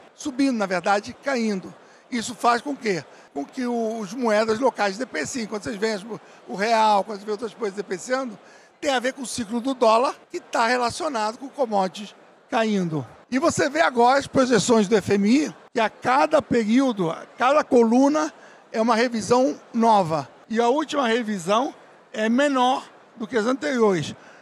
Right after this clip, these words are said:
Não pra dois mil e vinte e um. Dois mil e vinte e um ficou bom, mas pra dois mil e vinte e dois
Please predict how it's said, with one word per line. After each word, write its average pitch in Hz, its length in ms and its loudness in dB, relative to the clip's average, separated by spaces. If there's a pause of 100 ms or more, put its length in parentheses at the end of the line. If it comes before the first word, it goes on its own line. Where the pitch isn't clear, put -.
Não 240 220 4
pra 302 140 2
dois 302 180 0
mil 302 120 -6
e - 20 0
vinte 302 260 -2
e 262 60 6
um. 208 160 4 (160)
Dois 185 160 -2
mil 220 100 0
e 226 40 -2
vinte 247 200 -6
e 254 60 -4
um 262 60 -4
ficou 311 220 0
bom, 240 320 4 (320)
mas 190 140 2
pra 220 160 -2
dois 202 160 4
mil 254 120 2
e - 20 2
vinte 247 220 -4
e 247 40 -4
dois 233 420 4